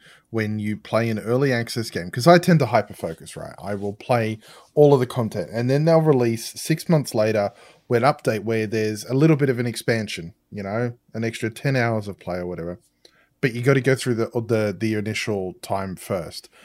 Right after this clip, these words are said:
And, you know, I get so over having to do that, having to repeat the already existing content to get to the new content.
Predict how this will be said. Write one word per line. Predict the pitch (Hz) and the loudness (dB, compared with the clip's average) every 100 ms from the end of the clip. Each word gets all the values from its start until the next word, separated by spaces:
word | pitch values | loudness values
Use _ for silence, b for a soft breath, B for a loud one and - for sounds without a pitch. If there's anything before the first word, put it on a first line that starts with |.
| B B B - | B B B -4
And, | 120 117 117 117 113 113 104 | -2 0 0 -2 -2 -4 -4
you | 110 | -4
know, | 113 117 120 | 0 2 0
I | 113 120 | 0 2
get | 123 120 - | 2 0 -2
so | - 131 120 120 | -2 2 4 2
over | 110 117 113 107 101 | 2 2 2 0 0
having | - 117 107 113 | 0 0 0 -2
to | 104 | -6
do | 98 101 104 | -8 -6 -4
that, | 101 85 | -4 -4
having | 110 110 107 | -4 -4 -4
to | |
repeat | 110 104 113 107 | -4 -4 -6 -6
the | 107 107 | -4 -4
already | 107 101 101 | -2 -4 -6
existing | 98 101 98 - 104 | -10 -12 -14 -10 -10
content | - 107 107 101 87 B B B B - | -6 -6 -4 -6 -8 B B B B -10
to | 113 | -6
get | 95 113 - | 0 -2 -2
to | 110 | -6
the | 104 | -6
new | 98 90 | -6 -10
content. | - 92 87 87 85 | -10 -8 -8 -10 -12